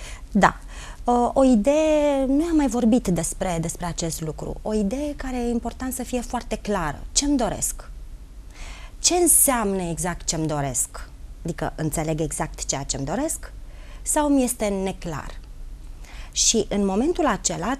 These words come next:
tu antrenezi energii care încep să lucreze. Acesta este conștientul tău.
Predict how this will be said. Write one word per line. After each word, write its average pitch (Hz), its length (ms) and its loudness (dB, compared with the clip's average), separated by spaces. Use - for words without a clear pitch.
tu 277 160 0
antrenezi 262 600 2
energii 180 600 2
care 302 180 0
încep 302 260 2
să 320 280 0
lucreze. 165 520 0
Acesta 302 360 2
este 320 260 4
conștientul 294 760 4
tău. 139 280 0